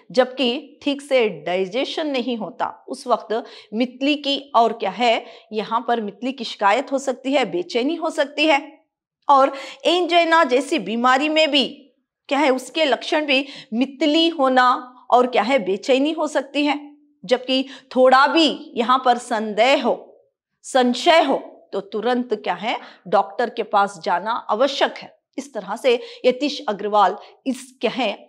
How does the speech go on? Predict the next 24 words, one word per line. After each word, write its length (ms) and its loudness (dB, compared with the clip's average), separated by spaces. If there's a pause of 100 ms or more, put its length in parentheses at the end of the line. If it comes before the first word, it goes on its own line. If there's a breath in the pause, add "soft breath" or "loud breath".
(120)
अन्य 460 6 (200)
बीमारियों 600 -2
में 220 0
भी 120 -2
ये 160 0
लक्षण 460 -4
पाए 360 2
जाते 340 2
हैं, 240 0 (300 loud breath)
लेकिन 380 0 (260 loud breath)
वो 160 4
लक्षण 560 0
में 400 -6
क्या 100 -2
है 160 -4 (180)
दर्द 340 4
लगातार 680 4
होता 320 2
है, 180 2
एंजाइना 760 0
का 200 2 (120)
दर्द 320 4
क्या 220 0
है 260 2